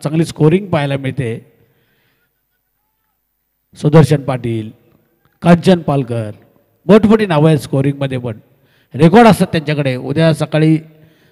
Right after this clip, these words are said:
सगळे record, single किती आल्या, double किती आल्या, चौकार किती आले, षटकार किती आले, किती खेळाडू खेळले, कोणत्या खेळाडूनं काय केलं, सगळं तुम्हाला उद्या WhatsApp-वर पाहायला मिळतं.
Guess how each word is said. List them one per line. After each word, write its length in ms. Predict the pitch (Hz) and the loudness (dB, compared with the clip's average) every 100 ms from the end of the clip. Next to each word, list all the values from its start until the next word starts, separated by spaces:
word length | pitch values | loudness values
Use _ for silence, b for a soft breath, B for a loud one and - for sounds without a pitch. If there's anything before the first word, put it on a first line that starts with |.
| b | b
सगळे 320 | 175 196 233 | 0 6 6
record, 600 | 190 180 175 135 - - | 6 4 4 2 -4 -16
single 360 | - 190 202 185 | -4 0 2 2
किती 240 | 165 156 | 0 -4
आल्या, 260 | 131 135 131 | -4 -4 -4
double 300 | 131 156 170 | 2 4 2
किती 260 | 151 147 | 0 -8
आल्या, 320 | 127 127 127 | -8 -6 -8
चौकार 380 | - 160 160 180 | -2 -2 0 -4
किती 220 | 160 135 | -4 -8
आले, 220 | 127 117 123 | -8 -8 -8
षटकार 460 | - 147 - 185 | -8 -8 -6 -6
किती 240 | 170 156 127 | -6 -8 -6
आले, 260 | 123 127 - _ _ _ _ _ _ - | -6 -10 -16 _ _ _ _ _ _ -4
किती 220 | 175 240 | 0 2
खेळाडू 320 | - 196 175 170 | 4 4 4 4
खेळले, 360 | 151 143 135 147 | 2 0 -2 -8
कोणत्या 420 | - 147 165 202 - | -6 -2 0 -2 0
खेळाडूनं 400 | 180 170 175 165 | 2 2 0 -2
काय 240 | 143 151 | -4 -4
केलं, 340 | 151 117 117 - _ _ _ _ _ _ | -4 -6 -8 -12 _ _ _ _ _ _
सगळं 280 | - 180 214 | -2 4 6
तुम्हाला 300 | 190 185 175 | 6 6 6
उद्या 380 | 160 165 139 185 - _ _ _ _ _ _ - | 6 2 0 -4 -10 _ _ _ _ _ _ 0
WhatsApp-वर 420 | 151 - 151 160 | 0 2 0 0
पाहायला 320 | 151 139 139 | -2 -2 -2
मिळतं. 380 | 135 120 123 | -4 -6 -8